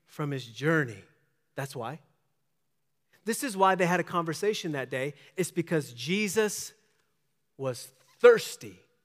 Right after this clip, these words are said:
which means the reason she has the disruptive love break into her life is because Jesus was human. And he had to go through Samaria that day.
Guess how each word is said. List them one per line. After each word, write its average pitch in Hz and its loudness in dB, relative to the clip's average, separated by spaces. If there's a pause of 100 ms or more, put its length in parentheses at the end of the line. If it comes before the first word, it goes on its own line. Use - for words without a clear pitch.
(280)
which - -20
means 131 -12 (520)
the 110 -14
reason 160 -6
she 143 -12
has 127 -10
the 127 -14
disruptive 123 -12
love 123 -10
break 123 -12
into 123 -12
her 117 -12
life 107 -14 (300)
is 120 -16
because 117 -16
Jesus 123 -14 (460)
was 98 -20
human. 123 -18 (2250)
And - -20
he 135 -6
had - -8
to 180 -6
go 147 -8
through 131 -16
Samaria 117 -14
that 98 -20
day. - -20